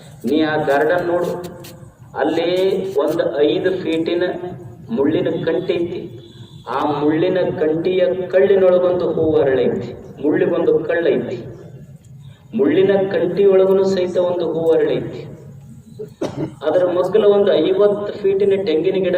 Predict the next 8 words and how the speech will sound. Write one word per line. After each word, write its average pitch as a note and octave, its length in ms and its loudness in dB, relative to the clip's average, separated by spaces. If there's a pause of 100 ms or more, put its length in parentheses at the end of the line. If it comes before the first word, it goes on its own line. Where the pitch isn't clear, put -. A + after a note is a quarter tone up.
(100)
ಬೆಳೆದೈತಿ, E3 440 0
ಅದ್ರೊಳಗೂ D#3+ 640 0
ಫಲ D#3 320 -4
ಕೊಟ್ಟೈತಿ. C#3+ 840 -6 (1040)
ಎರಡು G#2+ 260 2
ಮಗ್ಗಲು F3+ 440 2
ಮಗ್ಗಲು F3+ 360 0
ಅದಾವ, E3 320 0